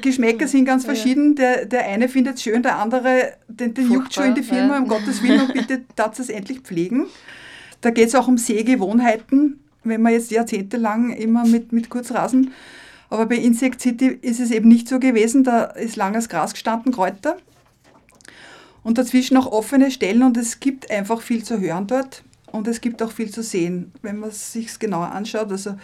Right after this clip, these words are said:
Speaker 1: man sieht diese Klötze, die sind angebohrt, da drinnen nisten Wildbienen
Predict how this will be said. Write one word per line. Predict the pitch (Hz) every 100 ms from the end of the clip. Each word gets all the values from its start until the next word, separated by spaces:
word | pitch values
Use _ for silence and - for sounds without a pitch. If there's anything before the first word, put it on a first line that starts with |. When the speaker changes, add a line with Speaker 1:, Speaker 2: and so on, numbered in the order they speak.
| - - - - _ _ _ -
Speaker 1:
man | 214
sieht | 202 233 226
diese | 226
Klötze, | 226 208 175 - - 302 494 _ _ _ _ _
die | 240
sind | 233 240 233 233 - -
angebohrt, | 190 208 269 202 220 302 349 - - _ _ -
da | 233
drinnen | 226 233 240 233 226 - _ _
nisten | 220 226 226 - - 226 208 202 196 - _ _ _ -
Wildbienen | 233 262 269 285